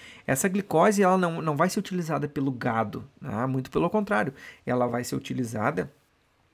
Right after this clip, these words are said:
pelas bactérias que estão presentes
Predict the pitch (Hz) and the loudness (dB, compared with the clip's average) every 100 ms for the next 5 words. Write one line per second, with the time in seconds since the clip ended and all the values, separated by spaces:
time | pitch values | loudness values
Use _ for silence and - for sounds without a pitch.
0 | _ - _ _ - 151 151 160 180 185 | _ -20 _ _ 0 4 6 4 2 -2
1 | 190 - 131 127 135 - - 127 135 151 | -4 -2 -2 -2 -4 -8 -6 -6 -4 -4
2 | 135 127 - | -4 -6 -10